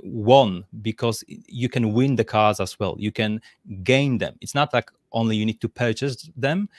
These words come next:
You can, of course, mint them by burning the cards. You just make, you can create your own new cards as well. So it's not always the purchasing,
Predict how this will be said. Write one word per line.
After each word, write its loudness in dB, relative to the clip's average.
You -4
can, -2
of -12
course, -2
mint 0
them 0
by 2
burning 4
the 0
cards. 0
You -4
just -6
make, -2
you -8
can -2
create -2
your 0
own 2
new 0
cards -4
as -6
well. -2
So -2
it's -8
not 2
always 2
the -2
purchasing, -2